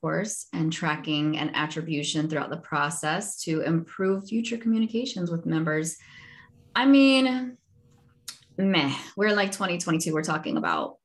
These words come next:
location-based marketing suite for clubs. I, look, I think unless I, like, crash my golf cart, I don't need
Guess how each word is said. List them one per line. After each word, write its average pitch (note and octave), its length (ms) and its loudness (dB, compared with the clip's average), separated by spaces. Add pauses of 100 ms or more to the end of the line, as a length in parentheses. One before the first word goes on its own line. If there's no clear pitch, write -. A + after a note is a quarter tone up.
(200)
location-based D#3 1300 -2
marketing D#3+ 720 0 (180)
suite - 560 0 (340)
for E2 500 -2 (140)
clubs. - 600 -4 (800)
I, G3+ 160 0 (520)
look, F3+ 360 4 (140)
I G3 140 4
think B3+ 200 4
unless A3+ 300 6
I, G3+ 140 6
like, F3 200 2
crash F3 280 0
my E3+ 120 2
golf D3 320 0
cart, G3 240 2
I E3+ 80 0
don't D#3+ 140 2
need D3 280 -2